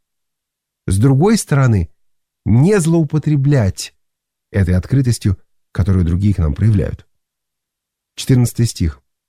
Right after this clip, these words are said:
"Благословляйте гонителей ваших, благословляйте, а не проклинайте. Радуйтесь с радующимися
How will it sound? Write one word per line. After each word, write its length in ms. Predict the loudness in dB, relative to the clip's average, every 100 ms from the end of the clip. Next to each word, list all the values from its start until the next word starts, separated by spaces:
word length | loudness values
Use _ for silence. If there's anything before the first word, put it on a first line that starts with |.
| _ _ _ _
"Благословляйте 760 | 0 0 0 0 0 2 0 0
гонителей 640 | 0 2 2 0 0 0
ваших, 500 | 0 -4 -6 -14 -20 _ _ _ _ -6
благословляйте, 1120 | -2 0 0 0 0 2 2 2 0 -2 -6 -6 _ _
а 160 | -4 0
не 180 | 2 0
проклинайте. 800 | -2 -4 -2 0 2 0 -2 -18 _ _ _ _ _ _
Радуйтесь 640 | 0 2 2 2 0 -2
с 100 | -4
радующимися 920 | -2 0 0 0 -2 -6 -8 -8 -12